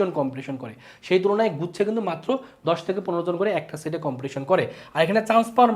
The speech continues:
চান্স পেতে গেলে মার্কও কম লাগে। দেখা যায় একশো মার্কের পরীক্ষা হয়, সেখানে পঞ্চাশের কাছাকাছি থাকলে চান্স হয়ে যায়। মাঝে মধ্যে দেখা যায় পঁয়তাল্লিশ পেয়েও শিক্ষার্থীরা এই ইউনিটের চান্স, চান্স পেয়ে যায়। So কম মার্কে এখানে কিন্তু চান্স পাওয়া যায়। এবং এখানেও কিন্তু অনেক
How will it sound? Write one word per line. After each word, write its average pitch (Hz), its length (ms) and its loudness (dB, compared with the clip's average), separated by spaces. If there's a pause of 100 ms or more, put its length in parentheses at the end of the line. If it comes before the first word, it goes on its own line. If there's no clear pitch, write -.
(240)
চান্স 196 220 0
পেতে 220 160 -2
গেলে 233 120 0 (100)
মার্কও 220 380 6
কম 180 100 4 (100)
লাগে। 139 220 2
দেখা 185 220 2
যায় 226 120 6 (420)
একশো 185 260 2
মার্কের 226 320 4
পরীক্ষা 208 340 6
হয়, 233 180 4
সেখানে 208 200 0 (140)
পঞ্চাশের 214 480 0
কাছাকাছি 185 360 -2 (100)
থাকলে 185 260 4 (380)
চান্স 156 180 2 (100)
হয়ে 151 160 6
যায়। 127 180 0
মাঝে 170 220 4
মধ্যে 214 240 4
দেখা 202 200 2
যায় 240 120 4 (280)
পঁয়তাল্লিশ 214 520 4
পেয়েও 240 220 0
শিক্ষার্থীরা 190 400 2 (100)
এই 175 80 4
ইউনিটের 160 420 -4
চান্স, 127 160 -10 (100)
চান্স 131 180 -4 (100)
পেয়ে 131 180 -4
যায়। 113 120 -4 (280)
So 180 60 -2 (100)
কম 202 200 6
মার্কে 202 240 4
এখানে 180 160 -2
কিন্তু 185 200 -2
চান্স 123 160 -6 (100)
পাওয়া 143 200 6
যায়। 135 160 2
এবং 175 100 -2 (100)
এখানেও 226 260 2
কিন্তু 233 200 2
অনেক 208 120 4